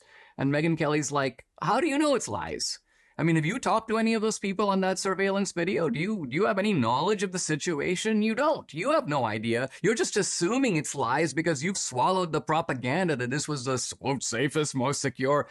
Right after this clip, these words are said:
election in history. So fortunately, Megyn wasn't conned, uh, by this kind of, uh, attempt to intimidate her. "Oh, it's all lies." And, and, and this is, as long as they can do that in a chorus, it works.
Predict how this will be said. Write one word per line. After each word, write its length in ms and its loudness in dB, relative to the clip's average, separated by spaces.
election 440 0
in 80 2
history. 500 0
So 300 0
fortunately, 480 2
Megyn 480 0
wasn't 440 0
conned, 720 0
uh, 300 0
by 400 0
this 280 -2
kind 320 0
of, 260 0
uh, 280 2
attempt 580 -4
to 220 2
intimidate 640 2
her. 160 2
"Oh, 240 4
it's 120 -2
all 220 2
lies." 720 0
And, 340 0
and, 180 -4
and 120 -2
this 160 -2
is, 160 -2
as 200 -2
long 220 4
as 140 0
they 160 0
can 220 0
do 160 -2
that 200 2
in 120 2
a 80 -2
chorus, 640 0
it 120 -4
works. 600 -4